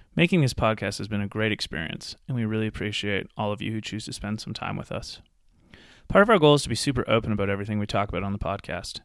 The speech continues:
If you have any questions, concerns, thoughts, ideas, feedback, clarifications, or praise,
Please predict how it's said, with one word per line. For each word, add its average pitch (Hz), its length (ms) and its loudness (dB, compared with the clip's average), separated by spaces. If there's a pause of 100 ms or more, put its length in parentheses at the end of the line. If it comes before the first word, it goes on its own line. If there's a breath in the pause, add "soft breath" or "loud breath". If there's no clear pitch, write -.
(440 soft breath)
If - 80 -4
you 147 40 4
have 151 60 8
any 156 100 6
questions, 139 880 2
concerns, 113 840 2
thoughts, - 580 -2 (100)
ideas, 113 720 2
feedback, 104 520 0 (100)
clarifications, 123 680 2
or 107 60 -4
praise, 98 600 0